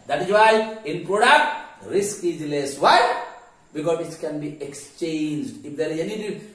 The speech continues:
de-, deficiency or any defect in that product, you can change it or you can replace it. On the other hand, service when you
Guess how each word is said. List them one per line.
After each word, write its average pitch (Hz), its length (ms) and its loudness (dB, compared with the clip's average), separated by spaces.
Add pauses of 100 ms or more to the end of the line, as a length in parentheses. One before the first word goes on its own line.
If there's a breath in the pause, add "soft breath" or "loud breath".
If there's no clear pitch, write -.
(100)
de-, 180 200 -2
deficiency 226 800 2
or 220 140 6
any 226 280 0
defect - 400 6
in 233 100 0
that 208 200 2
product, 190 400 0
you 180 60 0
can 151 280 -6
change 196 340 -2
it 202 260 -8
or 160 80 -2
you 160 100 -6
can 147 140 -8
replace 151 480 -2
it. 113 180 -8 (340 loud breath)
On - 220 -4
the - 80 -2
other 151 260 2
hand, 160 540 -4
service 277 640 6
when 240 240 2
you 208 40 -2